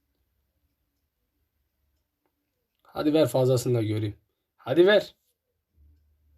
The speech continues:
Yirmi üç bin. Oh, temiz keş, oh. Gol makinası.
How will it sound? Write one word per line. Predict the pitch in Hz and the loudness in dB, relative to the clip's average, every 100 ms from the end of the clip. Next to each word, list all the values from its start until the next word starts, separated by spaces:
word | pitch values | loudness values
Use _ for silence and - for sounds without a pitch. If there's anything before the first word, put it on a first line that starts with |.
| _ _ _ _ _ | _ _ _ _ _
Yirmi | 139 110 117 113 117 117 | -12 -6 -2 0 2 0
üç | 117 - - - - - | -2 -6 -12 -12 -14 -18
bin. | 101 | -18
Oh, | 98 107 113 107 113 101 - | -10 -6 -4 -2 -4 -6 -12
temiz | 98 95 98 - - - | -12 -8 -8 -8 -12 -12
keş, | - 101 - - - | -10 -8 -10 -14 -16
oh. | 117 92 - - - - _ - - - - - _ _ _ _ | -12 -12 -12 -20 -20 -20 _ -20 -20 -20 -20 -20 _ _ _ _
Gol | 156 147 294 302 262 | 0 6 8 8 4
makinası. | 240 185 202 180 160 - 160 135 | 2 2 0 0 0 -2 -6 -6